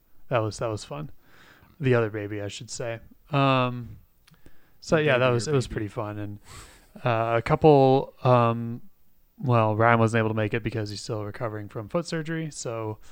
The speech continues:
Speaker 2: Mm-hmm.
Speaker 1: um, but yeah, the vast majority of the family was together, and so the occasion was to, uh,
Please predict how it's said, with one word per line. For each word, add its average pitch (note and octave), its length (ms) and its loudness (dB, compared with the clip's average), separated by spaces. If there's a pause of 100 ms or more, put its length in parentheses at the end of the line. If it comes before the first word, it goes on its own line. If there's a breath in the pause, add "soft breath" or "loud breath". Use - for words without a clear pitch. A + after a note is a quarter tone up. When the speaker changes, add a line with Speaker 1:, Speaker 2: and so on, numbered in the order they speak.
(160 loud breath)
Speaker 2:
Mm-hmm. B2+ 520 -14
Speaker 1:
um, G#2+ 540 -4 (880)
but C#3+ 420 2
yeah, C3 160 4
the A2+ 80 -2
vast A2+ 420 0
majority G#2+ 280 -2
of G2+ 60 -8
the - 40 -14
family A2 220 -10
was G#2 120 -12
together, D3 320 -14
and C#3 120 -10
so C#3+ 100 0
the C3 100 2
occasion C3 400 4
was A#2 320 2
to, A2+ 320 0
uh, G#2+ 260 -4